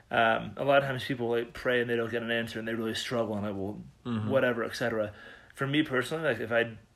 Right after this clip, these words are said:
Speaker 1: pray about something and I don't get an answer, or I pray about something and I, I, I, I don't get this certain specific answer that I'm hoping for, or,
Speaker 2: Mm-hmm.
Speaker 1: or any answer at all, I'm like, "Okay, God, trust me to make that decision.
Speaker 2: Yeah.
Speaker 1: Go." And
Speaker 2: But
Speaker 1: then I act on it.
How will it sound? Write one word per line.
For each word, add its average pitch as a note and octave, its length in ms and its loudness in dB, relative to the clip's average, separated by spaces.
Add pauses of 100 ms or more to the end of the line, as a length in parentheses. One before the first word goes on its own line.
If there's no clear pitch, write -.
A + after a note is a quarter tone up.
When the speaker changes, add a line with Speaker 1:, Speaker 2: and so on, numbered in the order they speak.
(120)
Speaker 1:
pray B2 200 0
about B2+ 140 2
something C#3 200 -4
and C3 100 -4
I G#2+ 140 -2
don't A#2+ 240 -2
get A#2+ 140 0
an A#2 60 -2
answer, A#2+ 340 -2
or G#2+ 40 4
I G#2+ 40 -2
pray A2 200 -2
about A2 140 -2
something A2+ 260 -6
and G#2+ 140 -4
I, G#2 80 -2
I, G#2+ 300 -4 (840)
I, A#2+ 200 -6
I A#2+ 40 -4
don't A#2+ 140 -6
get A#2 100 -6
this B2 160 -4
certain B2 400 -6
specific A#2 420 -6
answer A#2 260 -6
that A#2+ 120 -2
I'm G2+ 160 -6
hoping A2+ 260 -4
for, B2 260 0
or, G#2 60 0
Speaker 2:
Mm-hmm. A#2+ 180 0
Speaker 1:
or G2+ 120 -2 (140)
any C#3+ 180 2
answer B2 220 0
at G#2+ 60 0
all, B2+ 260 0 (320)
I'm A#2+ 60 -2
like, - 100 0
"Okay, C#3 220 2 (320)
God, B2 240 4
trust B2+ 220 0
me B2+ 80 -2
to A#2+ 80 -2
make A#2 140 -6
that A#2+ 120 0
decision. G#2+ 480 -8
Speaker 2:
Yeah. A2 240 4 (200)
Speaker 1:
Go." G2+ 280 0 (680)
And C3 120 0
Speaker 2:
But D#3+ 80 12
Speaker 1:
then - 80 8
I - 20 4
act C3+ 220 0
on D2+ 80 -8
it. - 80 -8